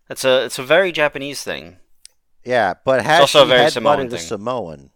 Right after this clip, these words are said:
Speaker 1: I don't know. Not a lot of Samoans that are not signed to W W E at the moment.
Speaker 2: That is true. Solo Sikoa is basically like Samoa Joe, but, like, if he was in the actual Samoan dynasty.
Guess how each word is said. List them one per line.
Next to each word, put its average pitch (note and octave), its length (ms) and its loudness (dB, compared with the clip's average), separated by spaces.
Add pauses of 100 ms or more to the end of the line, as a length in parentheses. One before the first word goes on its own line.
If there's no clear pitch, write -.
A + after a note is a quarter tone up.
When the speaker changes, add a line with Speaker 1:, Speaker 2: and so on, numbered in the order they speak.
(480)
Speaker 1:
I G2 140 -6
don't A2 180 -8
know. F#2+ 240 -12 (2000)
Not G2+ 140 -6
a - 20 -2
lot G#2 160 2
of G2 60 -6
Samoans G2+ 840 -14 (520)
that G#2 120 -8
are F#2+ 80 -12
not F#2+ 280 -14
signed G2+ 320 -14
to F2+ 80 -20
W F#2+ 260 -10
W F#2+ 160 -14
E - 20 -14
at F#2+ 100 -18
the F2+ 60 -18
moment. D#2+ 360 -18 (800)
Speaker 2:
That F#2+ 180 -12
is G2+ 160 -14
true. F2+ 400 -20 (2000)
Solo F3+ 300 -2
Sikoa C3 540 0
is G2 100 -8
basically G#2+ 560 -4
like G2 260 -4
Samoa A2 480 -4
Joe, G2+ 340 -6
but, F#2+ 220 -6
like, F#2 220 -8
if G2 100 -14
he F#2 100 -16
was F#2 200 -12
in E2+ 100 -18
the F2 180 -10
actual F2+ 380 -8
Samoan F2 460 -12
dynasty. F2+ 640 -14